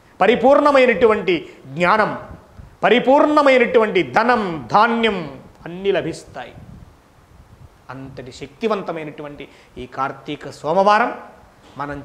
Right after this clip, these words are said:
చేసేటువంటి సాధన పరమ పవిత్రంగా ఉండాలి. ఇది ఈరోజు యొక్క విశిష్టత,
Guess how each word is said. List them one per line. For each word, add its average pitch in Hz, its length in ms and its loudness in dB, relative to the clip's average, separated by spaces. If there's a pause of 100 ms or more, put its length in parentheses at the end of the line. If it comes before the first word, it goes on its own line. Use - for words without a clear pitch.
(120)
చేసేటువంటి 208 640 0
సాధన 156 600 -4 (400)
పరమ 135 200 -8
పవిత్రంగా 180 600 -2
ఉండాలి. 139 440 -6 (540)
ఇది 175 440 -6 (520)
ఈరోజు 151 340 -4
యొక్క 135 320 -8 (760)
విశిష్టత, 190 640 -6